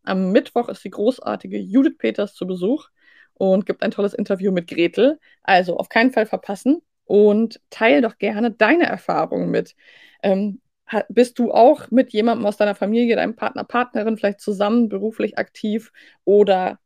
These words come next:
es gibt da eine ganz klare Grenze? Und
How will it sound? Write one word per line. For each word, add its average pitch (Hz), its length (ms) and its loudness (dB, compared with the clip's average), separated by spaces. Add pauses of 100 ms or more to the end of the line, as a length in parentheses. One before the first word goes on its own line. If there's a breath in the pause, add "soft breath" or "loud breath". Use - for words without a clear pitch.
(100)
es 202 120 -10
gibt 202 240 -2
da 202 60 2
eine 190 120 -2
ganz 202 260 -4
klare 208 640 -4
Grenze? 233 800 2 (180)
Und 196 640 -2